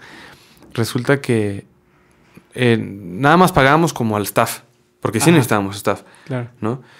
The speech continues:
Speaker 1: Entonces
Speaker 2: Bueno,
Speaker 1: nos
Speaker 2: no lo necesitaban, tal vez no querían cargar. <laughs>
Speaker 1: No, no, no, porque necesitamos staff para que nos ayudaran a, sí, no, espérate, es que cuando ya estás
Speaker 2: Ok.
Speaker 1: en, cuando ya est-, tienes una imagen
Speaker 2: Ujú.
Speaker 1: de una banda,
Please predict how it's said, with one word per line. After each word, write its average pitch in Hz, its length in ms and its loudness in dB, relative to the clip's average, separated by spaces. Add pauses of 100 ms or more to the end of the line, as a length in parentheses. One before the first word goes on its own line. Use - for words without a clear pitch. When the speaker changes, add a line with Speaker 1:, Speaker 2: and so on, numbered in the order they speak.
Speaker 1:
Entonces 104 260 -4
Speaker 2:
Bueno, 208 200 6 (120)
Speaker 1:
nos 156 120 -10
Speaker 2:
no 226 140 0
lo 247 100 0
necesitaban, 170 480 -2
tal 143 160 0
vez 147 180 0
no 143 160 -4
querían 131 240 0
cargar. 139 260 -12 (300)
<laughs> - 640 -6
Speaker 1:
No, 180 160 6
no, 240 100 8
no, 233 160 8
porque 151 220 4
necesitamos 143 460 2
staff 151 420 0 (120)
para 113 260 0
que 110 120 -4
nos 104 220 -6
ayudaran 113 680 -2
a, 98 180 -4
sí, 185 260 2 (100)
no, 165 80 4
espérate, 160 440 2
es - 80 -8
que 190 140 0
cuando 131 240 6
ya 151 160 6
estás 151 440 0 (220)
Speaker 2:
Ok. 135 120 -6
Speaker 1:
en, 113 400 -2 (200)
cuando 127 220 4
ya 147 160 6
est-, 143 240 -6
tienes 180 300 4
una 165 180 4
imagen 113 540 -2 (120)
Speaker 2:
Ujú. 131 120 -6 (100)
Speaker 1:
de 117 140 4
una 135 260 6
banda, 120 500 2